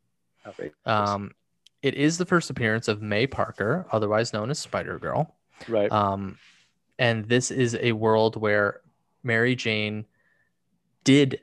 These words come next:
Speaker 2: end up having a child with Peter, and the two of them grow up to be old, and, uh, Mary,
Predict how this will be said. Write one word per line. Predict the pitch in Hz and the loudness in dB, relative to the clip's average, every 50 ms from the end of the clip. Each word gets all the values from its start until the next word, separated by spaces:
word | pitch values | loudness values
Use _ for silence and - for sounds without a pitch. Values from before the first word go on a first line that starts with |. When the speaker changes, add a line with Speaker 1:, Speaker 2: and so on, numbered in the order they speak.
| - - | -6 -2
Speaker 2:
end | 131 117 110 104 | 0 0 2 4
up | 107 104 - - - | 4 4 2 0 -6
having | - - - 117 113 107 107 104 104 | -12 -6 -2 0 0 0 0 -2 -2
a | |
child | - - 110 107 104 104 104 104 | -4 0 0 2 2 2 2 0
with | - 104 - - | -2 -6 -6 -6
Peter, | - 107 104 95 95 123 165 170 _ - | -8 -6 -4 -4 -2 -4 -4 -6 _ -10
and | - 113 104 | -8 -6 -6
the | 101 | -6
two | - - - 117 110 | -8 -6 -6 -4 -2
of | 107 101 | -2 -2
them | - 110 104 104 104 104 _ - - - - _ _ _ _ - _ _ - | -2 -2 -2 -4 -6 -8 _ -20 -20 -20 -20 _ _ _ _ -20 _ _ 2
grow | 131 127 120 113 107 | 6 6 8 8 8
up | 104 110 - - - | 6 4 2 0 -4
to | 123 | -2
be | 110 113 107 107 104 104 - - - | 0 0 0 0 -2 -4 -6 -4 2
old, | - 123 113 110 117 139 160 - - - | 4 6 6 6 4 2 0 -2 -6 -2
and, | - 113 110 104 104 104 107 110 113 - - _ _ _ - - - _ _ - | 0 0 0 0 -2 -2 -4 -6 -8 -10 -14 _ _ _ -20 -20 -20 _ _ 0
uh, | 113 107 104 101 98 98 98 - - 113 - - _ _ _ _ _ - | 2 4 4 6 4 4 2 0 -4 -10 -12 -14 _ _ _ _ _ -8
Mary, | 120 117 113 107 113 113 117 113 113 117 117 113 - - | -6 -4 -2 0 2 4 4 4 4 4 2 0 -2 -4